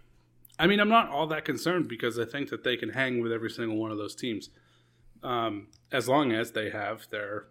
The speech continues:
you know, their full slate of bullpen options available to them. Um, they, all of the success that you outlined at the top, yeah, there was a bunch of them that happened against sub five hundred teams, um, but there was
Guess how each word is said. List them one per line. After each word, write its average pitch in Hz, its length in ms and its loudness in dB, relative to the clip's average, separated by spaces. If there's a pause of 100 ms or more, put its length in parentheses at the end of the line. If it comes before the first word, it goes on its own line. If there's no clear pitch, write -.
(140)
you 107 120 -8
know, 104 240 -12 (220)
their 107 140 -10
full 104 220 -14
slate 101 420 -12
of 104 260 -10 (120)
bullpen 98 540 -10 (320)
options 107 460 -10
available 101 400 -8
to - 140 -10
them. 147 220 -2 (880)
Um, 117 480 -2 (1000)
they, 143 600 4
all 156 260 6
of 156 120 2
the 147 80 4
success 143 380 2
that 143 80 0
you 127 100 -2
outlined 127 300 0
at 117 80 -2
the - 60 -20
top, 123 420 -2 (120)
yeah, 120 320 2
there 117 260 2
was 117 160 0
a 120 40 -8
bunch 117 260 -2
of - 40 -10
them 117 160 0
that 110 80 -4
happened 117 300 -2
against 110 260 -6
sub 117 180 -4
five 113 160 -4
hundred 110 280 -6
teams, 113 400 -4 (1000)
um, 113 480 -2 (240)
but 135 140 6
there 143 160 6
was - 460 2